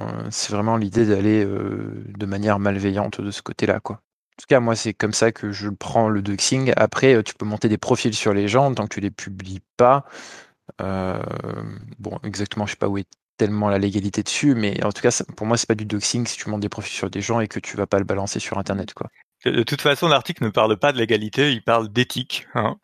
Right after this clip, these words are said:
Speaker 2: et il fait
Speaker 1: Alors.
Speaker 2: bien au début la différence en disant,
Speaker 1: Et
Speaker 2: euh, la légalité, j'en sais rien. <laughs>
Speaker 1: Ben, par exemple, euh, la légalité est très compliquée à établir,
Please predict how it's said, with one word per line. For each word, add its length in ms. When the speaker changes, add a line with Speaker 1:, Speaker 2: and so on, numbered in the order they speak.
Speaker 2:
et 140
il 300
fait 120
Speaker 1:
Alors. 100
Speaker 2:
bien 140
au 100
début 360
la 140
différence 720
en 100
disant, 320
Speaker 1:
Et 80
Speaker 2:
euh, 140
la 140
légalité, 540
j'en 140
sais 120
rien. 320
<laughs> 840
Speaker 1:
Ben, 160
par 160
exemple, 500
euh, 320
la 160
légalité 480
est 80
très 180
compliquée 520
à 40
établir, 880